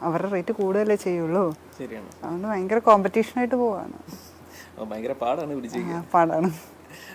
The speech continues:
Speaker 2: പിന്നെ ചോദിക്കട്ടെ, ഈ ഇപ്പം ഈ ലേഡി ഫോട്ടോഗ്രാഫേഴ്സ്
Speaker 1: ഉം.
Speaker 2: ഇപ്പം അനുജ വന്ന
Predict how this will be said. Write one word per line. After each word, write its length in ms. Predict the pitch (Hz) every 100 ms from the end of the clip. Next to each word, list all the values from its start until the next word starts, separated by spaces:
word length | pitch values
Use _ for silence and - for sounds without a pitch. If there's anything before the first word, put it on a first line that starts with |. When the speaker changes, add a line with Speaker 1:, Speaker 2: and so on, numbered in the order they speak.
| -
Speaker 2:
പിന്നെ 160 | 165 165
ചോദിക്കട്ടെ, 340 | 143 117 113 - - - -
ഈ 60 | 135 131 127
ഇപ്പം 360 | 120 113 139 135 120 - - - -
ഈ 200 | 131 127
ലേഡി 280 | 127 139 143
ഫോട്ടോഗ്രാഫേഴ്സ് 640 | 143 120 107 104 95 101
Speaker 1:
ഉം. 80 | 196 185
Speaker 2:
ഇപ്പം 320 | - - 113 107
അനുജ 220 | 117 113 123
വന്ന 300 | 123 123